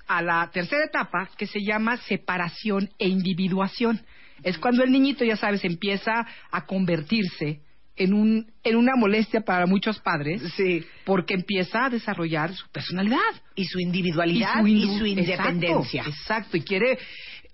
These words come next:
Speaker 1: explorar el mundo, y quiere ir para allá, y quiere ir para allá, ¿no?
Speaker 2: Sí.
Speaker 1: Entonces, esta, esta, perdón, esta es la que tenía varias sub-, subfases, pero lo importante es entender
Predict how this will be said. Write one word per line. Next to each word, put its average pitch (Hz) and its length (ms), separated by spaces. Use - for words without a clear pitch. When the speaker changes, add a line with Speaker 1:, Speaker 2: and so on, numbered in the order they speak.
Speaker 1:
explorar 180 500
el 185 120
mundo, 302 560
y - 60
quiere 214 240
ir 202 100
para 175 160
allá, 247 320
y 269 80
quiere 220 220
ir - 60
para 156 180
allá, 120 180
¿no? 135 80
Speaker 2:
Sí. 131 180
Speaker 1:
Entonces, 214 640
esta, 269 320
esta, 277 160
perdón, 214 260
esta 294 220
es 320 60
la 254 100
que 226 80
tenía 202 260
varias 190 240
sub-, 151 180
subfases, 139 580
pero 247 360
lo 208 80
importante 233 500
es 277 100
entender 185 580